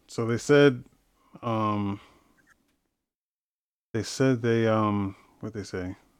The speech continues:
They said, "We love working with John Bubniak on the original game. However,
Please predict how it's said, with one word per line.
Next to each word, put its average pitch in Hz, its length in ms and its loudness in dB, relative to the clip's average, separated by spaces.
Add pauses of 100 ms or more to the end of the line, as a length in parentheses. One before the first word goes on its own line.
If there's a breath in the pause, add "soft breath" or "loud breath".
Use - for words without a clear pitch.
(960)
They 113 80 -4
said, 147 220 4
"We 131 100 2
love 135 260 4
working 131 340 4
with 110 220 -2
John 113 760 2
Bubniak 127 760 4 (600)
on 113 140 -2
the 110 80 0
original 120 340 2
game. 101 280 -2
However, 110 640 4